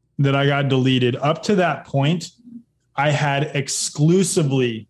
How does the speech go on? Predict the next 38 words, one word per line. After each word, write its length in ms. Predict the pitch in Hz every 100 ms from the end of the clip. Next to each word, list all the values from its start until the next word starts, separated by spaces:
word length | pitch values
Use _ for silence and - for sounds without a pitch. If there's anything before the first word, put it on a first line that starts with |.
| -
like, 240 | 131 135 -
exclusively 880 | 147 - - 185 208 185 147 143 127
shared, 560 | - 139 131 127 127 _ _ _ 139 135 - -
uh, 220 | 143 135
my 180 | 135 135
po-, 320 | 110 135 120
my 140 | 139 135
posts 400 | - 170 165 156
were 120 | 139
very 300 | 139 143 139
data 280 | 139 135 131
driven 300 | 131 135 131
at 80 | 123
the 80 |
time. 240 | 123 135 131
And 180 | 131 135
so, 120 | 180
they 180 | 165 160
sometimes 600 | 151 170 147 147 139 135
are 140 | 127
now 180 | 127 120
too, 240 | 113 135 127
but 160 | 127
at 80 | 131
the 60 | 131
time 440 | - 175 151 143 - _ _
they 80 | 147
were 120 | 151
very, 500 | 131 120 151 170 156
very 280 | 139 139 131
data 280 | 127 131 127
driven. 500 | 120 120 123 139 143 _ _ -
And 140 | 147
I 80 | 143
was 160 | 139 135
exclusively 920 | 143 - - 151 165 165 156 139 135
backing 400 | 131 131 131 139
up 120 | 127